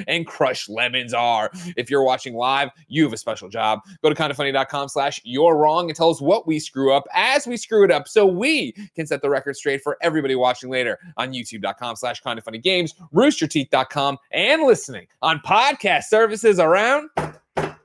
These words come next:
the globe each and every weekday. Housekeeping for you. It is August first, which means there is a brand new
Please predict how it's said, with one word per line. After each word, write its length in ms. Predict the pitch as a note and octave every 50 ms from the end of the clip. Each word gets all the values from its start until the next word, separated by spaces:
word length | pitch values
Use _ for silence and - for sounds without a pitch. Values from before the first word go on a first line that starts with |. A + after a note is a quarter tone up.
| _ _
the 260 | G#2+ G#2+ A2+ E3+ G3
globe 480 | A3+ F3+ E3 D3 C3 B2 A#2 A#2 A2 G2 _ _
each 340 | - - A2+ - - - - -
and 180 | C#3 C#3 - _
every 400 | - D#3 B2+ F2 G#2 G2+ G2 G2 -
weekday. 1040 | - G2+ G2+ A#2 B2+ - - - _ _ G#2+ G2+ F2 G2+ F#2+ G#2+ A2 G#2 F#2+ E2+ E2 - _ _ - - G#3 G#3 G3+ -
Housekeeping 720 | G#3 A#3 C#4 D4 - - - - C4 C4+ B3 C4+ C4 B3
for 200 | - A3+ C4+ C#4+
you. 200 | C#4+ C#4 C#4+ C4+ -
It 120 | A3 A3
is 120 | G#3+ G3+ F#3 -
August 440 | - G#3 A#3+ C4+ A#3+ A#3 A3+ - -
first, 480 | - - G#3+ A3+ B3+ C4+ - - - -
which 300 | E3 - E3 E3 E3 E3
means 220 | F3 F3 F3 E3
there 140 | E3 F3+ F#3+
is 140 | G3 G3 G3+
a 80 | G3
brand 420 | F#3+ - F3 F3 F#3 G3+ A#3 A#3 G#3
new 260 | E3 D3 C#3+ C#3+ C#3